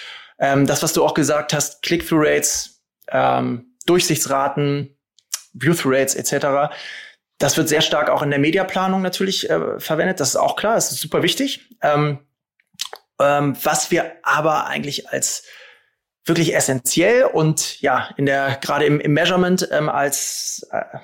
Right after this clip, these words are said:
als, als ganz, ganz wichtig ansehen, sind Business Outcomes, wie beispielsweise Brand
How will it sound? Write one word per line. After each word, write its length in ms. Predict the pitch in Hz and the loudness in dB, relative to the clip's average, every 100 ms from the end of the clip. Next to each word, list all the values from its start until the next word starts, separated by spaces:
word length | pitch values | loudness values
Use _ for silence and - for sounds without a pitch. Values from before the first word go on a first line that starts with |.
| - - | -14 -6
als, 260 | 139 - | -4 -2
als 160 | 131 131 | -4 -2
ganz, 160 | 151 | -2
ganz 180 | 160 147 | 0 0
wichtig 280 | 160 - - | -2 -2 -2
ansehen, 380 | 147 135 139 143 | 0 0 0 -2
sind 580 | 131 - 139 135 - - | -6 -4 -2 -2 -6 0
Business 340 | 160 170 160 | 2 2 0
Outcomes, 680 | - 143 151 - 143 143 - - - - - _ - | 2 2 2 -2 -2 -2 -6 -10 -16 -18 -20 _ -10
wie 420 | 123 143 151 147 | -2 2 2 2
beispielsweise 1300 | - 139 139 127 - 135 127 120 123 127 123 - _ _ _ | 2 0 0 -4 -2 0 0 -2 -2 -2 -2 -6 _ _ _
Brand 560 | - 139 175 202 - | 0 2 2 0 -6